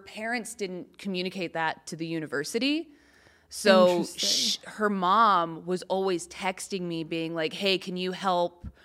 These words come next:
Speaker 1: her go clean this up?" And I'm like, "No, I'm eighteen.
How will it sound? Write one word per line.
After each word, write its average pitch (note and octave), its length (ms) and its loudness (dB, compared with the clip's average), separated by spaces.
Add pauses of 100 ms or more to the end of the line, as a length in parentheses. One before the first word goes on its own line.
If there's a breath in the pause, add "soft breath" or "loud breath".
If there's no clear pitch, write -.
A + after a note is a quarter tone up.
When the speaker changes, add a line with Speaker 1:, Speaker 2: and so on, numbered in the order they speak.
(280 soft breath)
Speaker 1:
her F3+ 380 6
go F3 260 2
clean F3+ 340 -2
this F#3 220 -2
up?" E3+ 240 4
And F3 100 -2
I'm F3 80 -4
like, D#3+ 320 -4
"No, F3 220 0
I'm F3+ 160 0
eighteen. F3+ 1000 -2